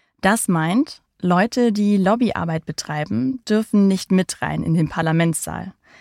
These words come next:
denn sie sind ja keine gewählten Volksvertreter. Macht haben sie trotzdem,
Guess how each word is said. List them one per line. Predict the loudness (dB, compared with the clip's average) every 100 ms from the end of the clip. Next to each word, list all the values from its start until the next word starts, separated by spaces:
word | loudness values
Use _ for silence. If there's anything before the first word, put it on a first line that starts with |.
| _ 0
denn | 0 2
sie | 2
sind | 2 2
ja | 0 -4
keine | -2 0 2 2
gewählten | 0 0 0 -2
Volksvertreter. | 0 0 0 -6 -12 -10 -12 -10 -14 -14 _ _ _ _ _ _
Macht | -2 0 0 -4 -6 0
haben | 4 4
sie | 0
trotzdem, | -2 -4 -4 -8 -8 -10